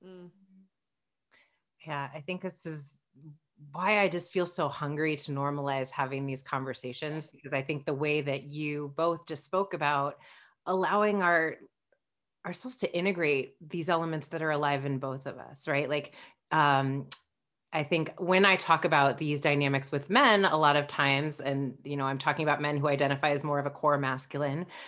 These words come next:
Speaker 2: there's just such a rejection of the feminine that all of us have been conditioned to feel.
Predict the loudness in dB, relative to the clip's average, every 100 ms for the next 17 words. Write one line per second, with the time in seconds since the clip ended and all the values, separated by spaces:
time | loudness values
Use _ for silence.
0 | 0 4 4 2 4 6 4 -2 0 2
1 | 2 2 0 2 2 2 0 0 0 0
2 | -2 -4 0 2 2 2 2 2 2 4
3 | 4 0 -4 -6 -6 -6 -4 -4 -4 -6
4 | -8 -8 -8 -8 -10 -6 -6 -6